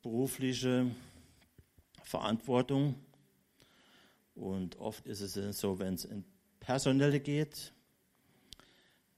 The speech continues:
hat man manchmal auch unangenehme Entscheidungen zu treffen. Personelle. Auch das ist,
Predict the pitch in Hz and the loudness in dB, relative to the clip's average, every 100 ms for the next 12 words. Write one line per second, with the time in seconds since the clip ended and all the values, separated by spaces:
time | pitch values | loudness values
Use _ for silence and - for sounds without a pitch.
0 | _ - 117 - 117 120 - 107 127 127 | _ -16 -14 -8 -6 -4 -4 -4 -4 -2
1 | 165 151 147 139 139 139 135 139 - 135 | -2 0 0 0 2 2 0 -2 0 2
2 | 151 156 113 95 - 90 85 - - - | 4 2 0 0 -6 -4 -6 -8 -12 -14
3 | - - _ _ _ _ _ _ _ - | -20 -20 _ _ _ _ _ _ _ -10
4 | 139 - 90 85 - - - _ _ _ | -8 -4 -4 -6 -10 -18 -20 _ _ _
5 | _ _ _ _ _ _ _ _ _ _ | _ _ _ _ _ _ _ _ _ _
6 | - 120 - 143 - 127 - - - - | -12 -12 -8 -8 -8 -10 -10 -10 -10 -16